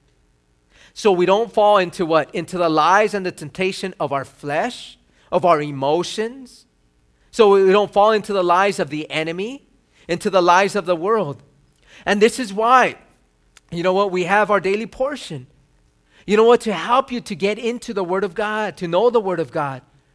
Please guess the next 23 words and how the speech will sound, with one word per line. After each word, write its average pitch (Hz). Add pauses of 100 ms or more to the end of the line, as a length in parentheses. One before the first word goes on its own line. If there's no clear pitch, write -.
(240)
Remember 262
what 247
the 240
Lord 233
himself 240
said, 151 (220)
"We 202
do 226
not 233
live 254
by 214
bread 196
alone," 220
but 170
what 202
do 240
we 233
live 233
by? 269 (840)
The 143
Word 131
of 139
God. 110